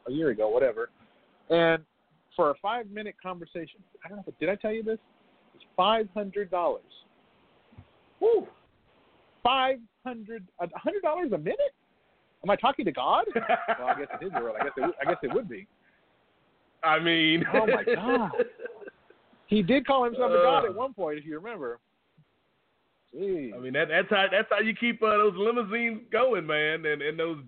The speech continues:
Speaker 2: private jets, man.
Speaker 1: And coincidentally, my friend, a friend of mine, he messaged me the other day. He says, "You know, I was, I work at a bank, and you know how I actually had a guy, he came in to do a loan or whatever, and he had," he says,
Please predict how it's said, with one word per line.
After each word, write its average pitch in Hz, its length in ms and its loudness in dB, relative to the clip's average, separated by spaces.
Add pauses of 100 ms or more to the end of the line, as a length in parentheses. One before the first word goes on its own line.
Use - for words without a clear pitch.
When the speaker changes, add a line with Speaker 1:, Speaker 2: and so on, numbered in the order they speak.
(420)
Speaker 2:
private 190 480 0
jets, 220 380 2
man. 165 400 -4 (1300)
Speaker 1:
And 160 280 0 (240)
coincidentally, 156 800 0
my 135 140 0
friend, 196 280 -2
a 131 40 -6
friend 202 180 -2
of 180 60 -2
mine, 143 220 2
he 139 140 -2
messaged 147 400 -2
me 135 120 -2
the 127 100 2
other 120 100 -2
day. 120 220 4
He 123 180 -6
says, 127 140 0
"You 139 80 -6
know, 147 240 2 (380)
I 131 120 4
was, 143 180 0
I 135 40 -2
work 196 220 -2
at 170 80 -4
a 135 40 -2
bank, 135 380 -4
and 127 160 -12
you 143 60 -8
know 147 100 -6
how 135 320 0
I 131 80 -2 (100)
actually 160 260 -6
had 151 120 0
a 131 40 -6
guy, 135 260 -4
he 131 80 -14
came 139 220 -10
in 135 100 -8
to 127 80 -10
do 123 260 0
a - 20 6
loan 131 280 4
or 123 40 0
whatever, 127 360 2 (320)
and 139 100 -4
he 127 80 -6
had," 170 220 0
he 131 140 -14
says, 110 100 -10